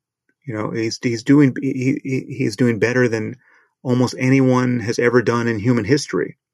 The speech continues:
right? And he is, you know, he's as, as ta-, he's more talented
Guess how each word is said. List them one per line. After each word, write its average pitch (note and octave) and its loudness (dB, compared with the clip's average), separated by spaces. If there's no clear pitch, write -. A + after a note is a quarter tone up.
right? G#2+ -2
And B2 -6
he A2+ -4
is, G#2+ -6
you A2 -6
know, G2 -4
he's A2+ -6
as, - -8
as - -8
ta-, - -12
he's A#2 -8
more B2+ 2
talented C#3 -2